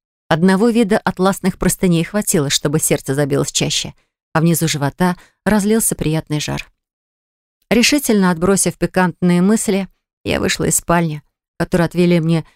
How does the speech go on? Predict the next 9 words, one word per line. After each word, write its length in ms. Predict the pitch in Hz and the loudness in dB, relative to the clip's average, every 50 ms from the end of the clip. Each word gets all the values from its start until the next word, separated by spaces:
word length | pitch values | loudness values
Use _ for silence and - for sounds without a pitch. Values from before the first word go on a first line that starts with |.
| _ - | _ -4
для 80 | 175 | -2
переодевания, 680 | - 180 185 190 156 185 180 175 143 139 139 147 147 139 _ _ _ _ | 0 0 0 2 2 2 2 0 0 0 -2 -6 -6 -10 _ _ _ _
и 60 | - | -2
спустилась 640 | 185 - - 185 202 - - - 196 185 185 - - | -2 0 0 -2 -2 0 0 0 2 2 0 0 0
вниз 320 | 180 190 208 220 208 - - | 0 2 2 2 2 0 -4
в 80 | - 165 | -8 -4
главный 440 | 160 180 180 190 185 160 165 175 175 | 0 2 2 2 2 2 0 0 0
зал 220 | 156 175 180 175 165 | 0 0 0 0 -2
храма, 420 | - - 202 196 190 185 185 - | -2 -2 -2 0 0 0 -2 -4